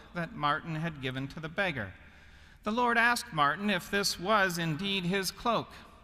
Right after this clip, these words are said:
After Martin confirmed that, yes, that was half of it anyway, he heard his Lord say, "Martin,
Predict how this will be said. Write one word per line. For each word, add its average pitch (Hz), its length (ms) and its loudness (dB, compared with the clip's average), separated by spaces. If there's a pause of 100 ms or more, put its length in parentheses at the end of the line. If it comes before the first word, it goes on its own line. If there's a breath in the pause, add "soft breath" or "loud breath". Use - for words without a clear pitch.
(1080)
After 131 360 -4
Martin 143 440 0
confirmed 165 680 0
that, 131 160 0 (320)
yes, 160 480 -2 (180)
that 147 180 -2
was 123 140 -6
half 190 300 0
of 139 160 -2
it 131 100 -2
anyway, 131 460 -2 (1700 loud breath)
he 131 60 -14
heard 160 260 -4
his 156 180 -6
Lord 147 300 -2
say, 139 380 0 (1500 soft breath)
"Martin, 165 540 0